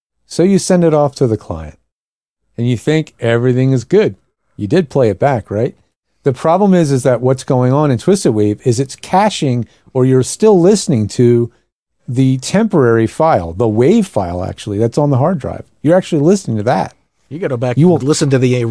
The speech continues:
Speaker 2: the file you're sending.
Speaker 1: You will not actually hear the results of that compression until you reopen the file. And that's where <laughs> things went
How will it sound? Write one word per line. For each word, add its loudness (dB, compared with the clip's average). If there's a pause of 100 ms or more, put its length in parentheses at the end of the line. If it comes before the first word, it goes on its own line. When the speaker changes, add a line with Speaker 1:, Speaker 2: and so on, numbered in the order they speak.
(100)
Speaker 2:
the -4
file 0
you're -2
sending. -8 (180)
Speaker 1:
You 0
will 0
not 0
actually 0
hear 0
the 0
results 0
of -2
that -2
compression -2
until -2
you 0
reopen -2
the -8
file. -6 (640)
And -4
that's -4
where 0
<laughs> -18
things -2
went -6